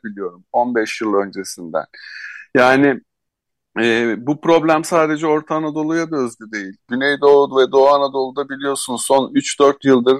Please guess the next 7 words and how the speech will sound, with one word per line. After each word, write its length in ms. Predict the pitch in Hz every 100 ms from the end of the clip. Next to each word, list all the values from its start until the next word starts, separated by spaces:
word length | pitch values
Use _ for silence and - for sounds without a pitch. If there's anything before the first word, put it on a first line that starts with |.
| - -
şiddetli 600 | - 120 127 127 - 143
kuraklıklar 720 | 131 123 117 127 - 135 127
yaşanıyor. 560 | 120 107 104 101 95 92
Tarımsal 480 | 117 117 117 135 127
kuraklıklar 680 | 127 120 117 123 - 123 123
yaşanıyor. 500 | 120 110 107 95 92
İnsanlar, 640 | 110 117 - 123 123 127